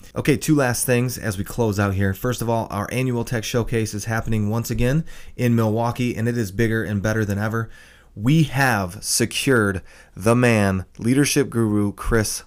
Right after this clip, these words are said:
Hogan. I am so excited for you all to hear him speak. Please do me a favor. If you're not familiar with him, do a Google search, Chris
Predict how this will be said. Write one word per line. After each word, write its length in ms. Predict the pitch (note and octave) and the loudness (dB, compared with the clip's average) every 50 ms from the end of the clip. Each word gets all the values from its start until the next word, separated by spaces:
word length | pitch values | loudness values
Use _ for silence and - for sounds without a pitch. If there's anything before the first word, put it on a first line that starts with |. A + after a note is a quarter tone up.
| _ _ | _ _
Hogan. 560 | - - - A2+ G#2+ G2 F#2+ F#2+ F2 E2 D#2+ - - - - - - | -14 -4 0 2 2 2 2 2 0 -2 -4 -10 -16 -20 -20 -12 -6
I 100 | - G2+ | -4 -2
am 120 | G2 F#2 | -2 -2
so 540 | E2+ - - - - - B2+ B2+ B2 A#2 A2+ | -2 -4 -4 -4 0 2 4 6 6 6 4
excited 540 | F#2 F2+ - - A#2 G#2+ G2 F2+ F2+ E2 - - - - - _ _ | 2 0 0 0 2 2 2 2 0 -4 -6 -10 -18 -20 -20 _ _
for 220 | - - - G#2 | -8 -4 -2 0
you 180 | G2+ G#2+ A2 A2 | 2 4 4 4
all 120 | G#2+ G#2 | 2 2
to 100 | - G#2 | 0 -4
hear 260 | - - - A2+ A2 | -6 -4 0 0 0
him 180 | G2+ G#2 G#2+ G2+ | 2 2 0 -2
speak. 480 | F#2+ - - - A#2 A2 A2 G#2+ - - - - - - - _ _ _ | -2 -4 -4 -2 0 0 0 -2 -4 -10 -18 -20 -20 -20 -20 _ _ _
Please 340 | - - - C3+ D3+ D#3 C#3+ | 2 4 4 6 6 4 4
do 140 | B2 C#3 C3+ | 4 2 2
me 140 | C3+ B2+ A#2+ | 2 2 0
a 60 | A2 | 0
favor. 440 | - - G#2+ G#2+ G2+ G2+ G#2 G2+ - - | 0 0 0 2 2 0 0 -2 -2 -2
If 220 | G#2+ A#2 - - | -4 -4 -2 0
you're 100 | B2+ A2+ | 0 0
not 360 | G#2+ G#2 G#2+ A2 A#2 B2 C3 | 2 2 2 2 2 0 -2
familiar 420 | - - C3 B2 A#2 A2+ G#2+ G2+ G2 | -4 -4 -2 0 0 2 0 0 0
with 200 | F#2+ F#2 - - | -2 -4 -4 -4
him, 220 | F#2+ F2+ F2+ - - - - - _ - - | -4 -4 -4 -6 -10 -16 -20 -20 _ -14 -4
do 240 | - A2+ B2 C#3 D3 | 0 2 4 6 4
a 40 | C3+ | 4
Google 360 | A2+ A#2+ A#2+ A2+ G#2+ G#2 F#2+ | 4 2 0 2 0 -2 -2
search, 420 | - - F#2+ F#2 F2+ - - - - _ _ _ | -4 -4 -4 -4 -6 -8 -10 -12 -14 _ _ _
Chris 520 | - - - A#2+ B2 C3+ C#3 - - - | -10 -4 2 2 2 2 2 0 -6 -10